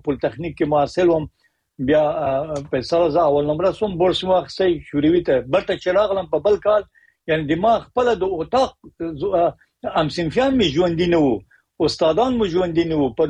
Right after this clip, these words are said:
نورو پوهن-، اه، فاکولتو ته چې ولاړم، اه، محصلین یې وو، ټول یې وړي وو، وژلي وو. په هرات ته زه ولاړم، ډېر استادان یې وژلي وو، ډېر خلک.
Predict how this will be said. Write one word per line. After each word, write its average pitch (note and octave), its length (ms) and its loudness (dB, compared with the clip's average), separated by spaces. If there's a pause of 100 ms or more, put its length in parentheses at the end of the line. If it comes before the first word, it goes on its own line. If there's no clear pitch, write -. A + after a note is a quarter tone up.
نورو B3+ 320 0
پوهن-، G3+ 200 0 (360)
اه، F#3+ 340 2
فاکولتو F#3 460 0
ته G3+ 160 -2
چې F3+ 140 -4 (180)
ولاړم، F3+ 400 4
اه، F#3 720 -4 (300)
محصلین F#3 500 0
یې F3+ 60 0
وو، E3 240 2
ټول G#3+ 160 4
یې F3+ 140 4
وړي F#3 180 2
وو، D#3+ 180 2
وژلي D#3 400 2
وو. B2 100 -2 (540)
په A#3+ 60 2 (100)
هرات A3 380 2
ته G#3+ 40 0 (100)
زه G3+ 100 2
ولاړم، G#3 340 2 (920)
ډېر A#3 140 2 (100)
استادان F#3 440 0
یې F3+ 120 -4
وژلي D#3+ 300 0
وو، D3+ 180 0
ډېر G3 120 2 (100)
خلک. F3+ 200 0